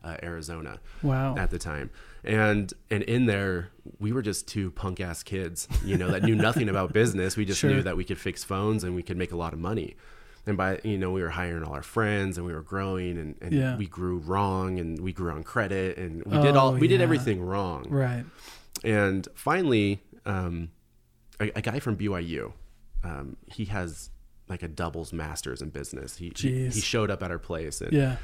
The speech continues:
Speaker 1: he was a business consultant for his company. And he's like, "Okay, children, um,
Speaker 2: Yeah. <laughs>
Speaker 1: let me teach you how to do
Speaker 2: Let me show you how
Speaker 1: business."
Speaker 2: to do this.
Speaker 1: Yeah, our inventory was all screwed up, and,
Speaker 2: <laughs>
Speaker 1: and,
Speaker 2: Yeah.
Speaker 1: and that really changed kinda, like, the course of,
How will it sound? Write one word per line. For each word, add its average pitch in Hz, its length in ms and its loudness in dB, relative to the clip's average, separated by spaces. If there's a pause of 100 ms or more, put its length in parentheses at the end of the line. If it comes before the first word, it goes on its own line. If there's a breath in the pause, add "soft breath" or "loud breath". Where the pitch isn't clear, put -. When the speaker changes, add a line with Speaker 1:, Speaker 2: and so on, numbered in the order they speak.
Speaker 1:
he 123 140 4
was 117 120 6
a 110 60 4
business 131 320 4
consultant 90 640 -2
for 101 140 0
his 104 160 0
company. 82 480 -6 (540 soft breath)
And 98 80 0
he's 90 100 4
like, 92 120 2
"Okay, 110 260 2
children, 82 460 -4 (260)
um, 123 140 6
Speaker 2:
Yeah. 175 100 10 (220)
<laughs> - 140 -2
Speaker 1:
let 135 240 8
me 151 120 8
teach 120 200 2
you 113 60 2
how 104 80 2
to 95 80 -2
do 90 120 -2
Speaker 2:
Let 151 100 8
me 147 80 10
show 143 140 2
you 131 60 4
how 127 80 2
Speaker 1:
business." 127 160 -4
Speaker 2:
to 127 60 -6
do 127 60 -4
this. 123 160 0
Speaker 1:
Yeah, 98 120 4
our 92 180 0
inventory 113 460 4
was 104 120 2
all 104 100 0
screwed 101 280 -2
up, 95 240 -2
and, 85 120 -2 (360 loud breath)
Speaker 2:
<laughs> - 320 -20
Speaker 1:
and, 101 460 0
Speaker 2:
Yeah. 123 380 -2
Speaker 1:
and 113 160 4
that 117 320 2
really 110 440 2
changed 92 680 -2
kinda, 98 200 -4
like, 87 160 -6
the 98 80 -6
course 95 440 -4
of, 85 440 -8